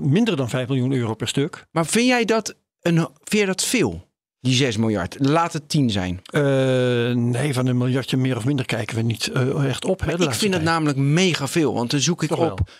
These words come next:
Speaker 2: ja, als ik totale capex spend, dus wat je uitgeeft aan spend.
Speaker 1: Bert vindt het ook veel.
Speaker 2: Ja, als je
Speaker 1: Ja.
Speaker 2: bijvoorbeeld aan Apple, ik zie hier Apple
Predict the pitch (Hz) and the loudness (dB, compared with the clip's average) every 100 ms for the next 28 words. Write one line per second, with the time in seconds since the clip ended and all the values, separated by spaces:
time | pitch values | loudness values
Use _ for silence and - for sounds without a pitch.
0 | _ 190 - 135 - 143 131 165 147 135 | _ -2 0 -4 0 -2 2 0 2 -2
1 | - 170 147 143 - - 135 123 123 139 | -2 -2 0 -2 -4 0 0 2 2 0
2 | - - 135 151 - 135 123 - 123 - | -2 0 0 0 0 0 -2 -2 0 0
3 | - 156 143 123 - 135 131 - 120 113 | 0 2 2 2 0 -2 2 0 0 -2
4 | - 113 98 143 202 160 180 156 156 175 | -2 -4 -2 0 0 2 0 2 2 2
5 | 156 160 - 226 156 135 160 - 185 156 | 0 -2 -4 -2 0 0 2 2 4 4
6 | 156 160 175 - 147 | 4 2 -2 2 0